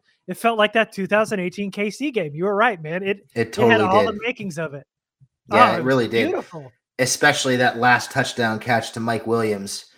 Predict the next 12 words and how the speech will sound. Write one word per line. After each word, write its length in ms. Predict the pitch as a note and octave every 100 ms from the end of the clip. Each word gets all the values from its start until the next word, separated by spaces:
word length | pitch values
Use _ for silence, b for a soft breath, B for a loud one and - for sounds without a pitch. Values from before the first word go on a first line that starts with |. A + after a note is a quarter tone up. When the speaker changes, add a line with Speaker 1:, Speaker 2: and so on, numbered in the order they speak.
| b b
Speaker 2:
Granted, 320 | - B2 A#2 G#2+
he 80 |
wasn't 280 | A#2+ A#2 A2
wide 280 | G#2 A2 A2
open 280 | A2 A2 G2
like 180 | G2+ G2
he 100 | G2
was 260 | G2+ G2
in 160 | G2 F#2
twenty 320 | - G#2 G2
eighteen, 400 | F#2+ - G#2+ G2
but 300 | F#2+ F#2 _